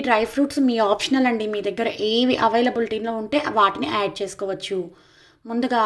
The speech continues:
సన్నగా చాప్ చేసి పెట్టుకున్న జీడిపప్పుల్ని యాడ్ చేసుకోవాలి. తర్వాత సన్నగా చాప్ చేసి పెట్టుకున్న బాదం పప్పుని యాడ్ చేసుకొని బాగా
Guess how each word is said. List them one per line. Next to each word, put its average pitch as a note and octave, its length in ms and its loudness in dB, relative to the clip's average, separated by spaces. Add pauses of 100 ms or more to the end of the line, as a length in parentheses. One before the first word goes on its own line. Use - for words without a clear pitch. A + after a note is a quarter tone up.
(140)
సన్నగా A#3 380 0 (100)
చాప్ G#3 260 2
చేసి G3+ 220 -4
పెట్టుకున్న G#3 500 0
జీడిపప్పుల్ని A3 600 -2
యాడ్ F#3+ 280 2
చేసుకోవాలి. F3+ 600 0 (560)
తర్వాత G#3+ 340 0 (300)
సన్నగా A3+ 440 2
చాప్ G3+ 260 0
చేసి G3+ 200 -2
పెట్టుకున్న G3+ 480 0 (460)
బాదం G3+ 340 0
పప్పుని G3+ 260 -4 (120)
యాడ్ F#3+ 220 -4
చేసుకొని B3 300 0 (160)
బాగా F#3 240 6